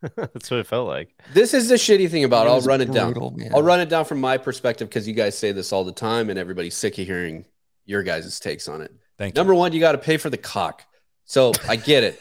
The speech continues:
Speaker 2: <laughs> That's, that's a bar, like,
Speaker 1: It
Speaker 2: a
Speaker 1: took me
Speaker 2: barrier of entry.
Speaker 1: so, God, it took me so long to subscribe to Peacock today.
Speaker 2: Right.
Speaker 1: It wouldn't work. It kept freezing.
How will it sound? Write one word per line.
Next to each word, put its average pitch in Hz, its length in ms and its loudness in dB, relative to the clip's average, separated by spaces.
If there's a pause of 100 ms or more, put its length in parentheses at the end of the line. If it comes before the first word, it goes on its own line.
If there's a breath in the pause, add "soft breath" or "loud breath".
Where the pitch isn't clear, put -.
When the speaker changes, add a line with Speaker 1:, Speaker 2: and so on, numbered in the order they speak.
Speaker 2:
<laughs> - 80 -12
That's, 139 280 4
that's 160 240 2
a 170 60 4
bar, 139 600 4
like, - 160 0
Speaker 1:
It - 20 4
Speaker 2:
a - 40 6
Speaker 1:
took 190 100 2
me 208 80 6
Speaker 2:
barrier 196 340 6
of 156 280 4
entry. 156 240 4
Speaker 1:
so, 147 420 4 (220)
God, 156 240 4
it 139 80 -2
took 127 160 -4
me 113 80 -2
so 113 240 2
long 107 160 2
to 101 100 -8
subscribe 95 480 -2
to 92 80 -14
Peacock 104 460 -2
today. 120 300 -4 (140)
Speaker 2:
Right. 226 360 2
Speaker 1:
It 101 80 -4
wouldn't 127 260 2
work. 104 260 2
It - 80 -20
kept 131 180 0
freezing. 117 580 -6